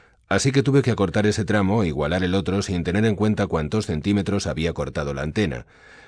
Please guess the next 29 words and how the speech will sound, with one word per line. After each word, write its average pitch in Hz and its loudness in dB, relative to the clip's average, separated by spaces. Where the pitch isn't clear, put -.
pero 101 4
lo 110 4
digo 135 6
por 117 2
la 90 2
obsesión 98 0
de 107 4
muchos 104 2
de 78 -2
añadir 73 -2
o 90 -2
cortar 98 -2
trocitos 78 -4
de 71 -4
sus - -6
antenas. 62 -8
Es 104 4
importante 123 4
añadir 101 2
que 90 0
si 104 -2
una 101 2
antena 95 0
de 80 -2
longitud 76 -2
indeterminada 80 -2
no 80 -2
funciona 78 -4
bien, 98 0